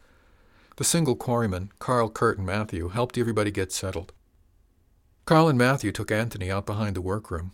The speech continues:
and they dug a new privy just outside the back door. By mid-afternoon, they'd set up a respectable privy, complete with house, seat, and, at Anthony's insistence, a lining of straw.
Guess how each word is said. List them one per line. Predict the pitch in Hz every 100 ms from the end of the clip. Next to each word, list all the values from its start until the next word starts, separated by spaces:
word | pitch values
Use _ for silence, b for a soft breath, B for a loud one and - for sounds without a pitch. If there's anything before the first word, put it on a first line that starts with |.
| _ -
and | 113
they |
dug | 113 143 151
a |
new | 131
privy | 123 135 101 85
just | 101 -
outside | 107 - 110 98
the |
back | 92 104 98
door. | 110 98 85 - _ _ _ _
By | 117
mid-afternoon, | 117 131 120 - 127 143 101
they'd | 104
set | - 107
up | 107
a | 98
respectable | 104 - 117 - 104
privy, | 101 131 120 92
complete | 113 - 131
with | 110 -
house, | 131 113 110 -
seat, | - 135 104 - _ _ -
and, | 95 92
at | 90 87 -
Anthony's | 110 104 95 90
insistence, | 90 - 120 98 98 - B B B -
a |
lining | 110 120 120 104
of | 95
straw. | - - 123 87